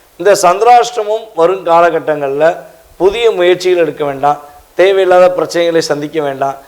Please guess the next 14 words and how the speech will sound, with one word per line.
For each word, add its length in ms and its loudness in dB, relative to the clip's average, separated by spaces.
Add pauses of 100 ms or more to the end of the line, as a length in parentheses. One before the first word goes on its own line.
(220)
ஏதாவது 380 2
சின்ன 200 -10
சின்ன 260 -6
பிரச்சனைகளோ 560 -2
சின்ன 240 -6
சின்ன 280 -4
வாக்குவாதங்களோ 800 2
வந்துச்சு 560 -2
அப்படின்னா, 360 -6 (440)
நீங்கள் 300 2
அதை 300 2 (200)
தவிர்த்து 480 -2 (420)
நகர்ந்து 440 0
சென்றுங்க. 380 -6